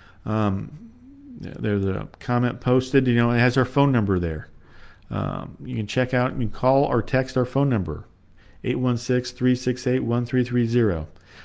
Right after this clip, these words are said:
So however you want to contact us, you contact us through our Facebook page at Tower View Baptist Church. You know, contact us. Um,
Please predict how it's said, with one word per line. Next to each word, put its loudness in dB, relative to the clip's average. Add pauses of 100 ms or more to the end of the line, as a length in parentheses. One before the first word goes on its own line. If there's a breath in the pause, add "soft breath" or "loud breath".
So 0
however 4
you 6
want 2
to 0
contact 0
us, 0
you -6
contact -2
us -2
through 0
our 2
Facebook -4
page 0 (520 soft breath)
at -10
Tower -2
View 0
Baptist -4
Church. -2 (1000 soft breath)
You -4
know, -4 (140)
contact -4
us. -10 (720 soft breath)
Um, -14